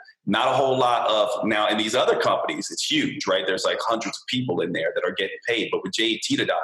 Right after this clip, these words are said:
com. And what that does is that gives me the ability to pivot, right?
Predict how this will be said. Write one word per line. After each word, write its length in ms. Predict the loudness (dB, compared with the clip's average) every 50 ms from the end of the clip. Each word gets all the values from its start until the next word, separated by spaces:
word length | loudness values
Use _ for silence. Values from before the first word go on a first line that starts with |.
| -4 -4
com. 240 | -4 -2 -2 -4 -6 -8 -12 _ -20 -20 -20 -20 -10 _ -4
And 140 | -2 0
what 140 | 0 0 2
that 200 | 2 0 2 2
does 240 | 2 2 2 2 0
is 40 | 0
that 220 | 0 0 0 0
gives 220 | -2 -2 -2 0 -2
me 140 | -2 0
the 120 | 2 2 0
ability 360 | 2 2 2 2 2 2 2
to 80 | 0 -2
pivot, 380 | -2 -2 0 0 0 0 -2 -6 -8 -14 _ _ -2
right? 280 | 0 2 2 2 0